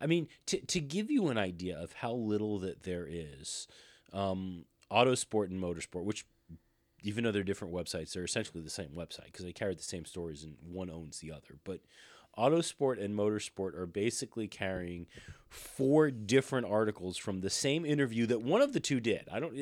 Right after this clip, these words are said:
it's never clear which one did it, but they're carrying four different articles from one single interview with Nigel Mansell.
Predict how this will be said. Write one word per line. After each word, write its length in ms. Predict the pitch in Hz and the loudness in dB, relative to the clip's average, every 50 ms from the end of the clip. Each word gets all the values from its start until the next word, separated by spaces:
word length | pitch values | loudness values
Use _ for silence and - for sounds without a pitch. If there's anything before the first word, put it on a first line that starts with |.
| 143 135 | -2 0
it's 180 | 135 139 127 - | 0 0 0 2
never 200 | 185 202 202 185 | 0 0 0 0
clear 240 | - - 170 151 120 | 0 2 4 4 4
which 260 | 110 113 131 131 - | 6 4 2 2 0
one 300 | - 127 117 107 107 101 - - 101 92 80 | -2 0 0 0 0 -4 -6 -12 -16 -10 -2
did 160 | - 131 95 | 0 0 0
it, 80 | 82 - - - - - - - _ _ | 0 -4 -12 -20 -20 -20 -20 -20 _ _
but 240 | 135 127 123 - - | 2 2 2 2 4
they're 180 | 139 147 147 - - | 4 4 4 4 -2
carrying 360 | - - 175 170 170 160 147 139 | -6 -2 0 2 2 0 0 -2
four 440 | 131 - - - 180 180 190 208 | -8 -12 -8 0 2 4 6 6
different 380 | 202 185 196 175 - - 165 151 | 4 2 -2 -2 -2 -2 -2 0
articles 640 | 123 127 131 131 131 131 - 101 98 98 92 - - - - - - - | 2 4 4 4 4 2 0 -2 -2 -2 -4 -6 -12 -16 -20 -20 -20 -20
from 440 | - - - 147 135 120 117 113 110 | -20 0 4 6 6 6 4 2 4
one 240 | 127 139 156 175 170 | 4 4 4 4 0
single 400 | - - 170 170 160 147 135 117 | 0 0 0 0 0 0 -2 0
interview 360 | 117 113 113 104 92 104 104 | 0 0 0 0 -2 -2 -2
with 180 | 92 90 80 90 | -2 -4 -4 -6
Nigel 260 | 95 95 95 92 90 | -6 -4 -4 -4 -6
Mansell. 360 | 90 87 80 80 - - - | -6 -6 -8 -10 -12 -14 -16